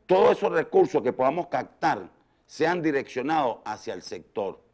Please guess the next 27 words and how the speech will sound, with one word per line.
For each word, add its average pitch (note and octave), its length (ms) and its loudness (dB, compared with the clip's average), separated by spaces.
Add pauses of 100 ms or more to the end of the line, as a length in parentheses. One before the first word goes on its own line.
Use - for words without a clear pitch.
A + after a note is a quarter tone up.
(480)
sean C#3 260 -4
direccionados A#2 520 -4
hacia A#2 100 -12
el G#2 80 -10
sector. F#2 400 -8
En, G#2 220 -6
en, G#2+ 260 -4
hace G#2+ 220 -6
poco D3+ 320 0
tú C#3+ 120 -6
tuviste C#3+ 360 -4
acá B2 240 -6
en A#2+ 100 -6
tu C3+ 100 -8
programa B2 580 -2 (420)
al G#2+ 240 -2
compañero G2+ 420 -6
Ramón B2+ 400 -2
Lima, C#3+ 340 0 (1080)
que A2+ 120 -4
es G2+ 60 -8
presidente C3+ 600 -2
del D3 100 2
organismo B2 600 -2
de B2 180 -4
previsión G#2+ 420 -4
social C3 540 -4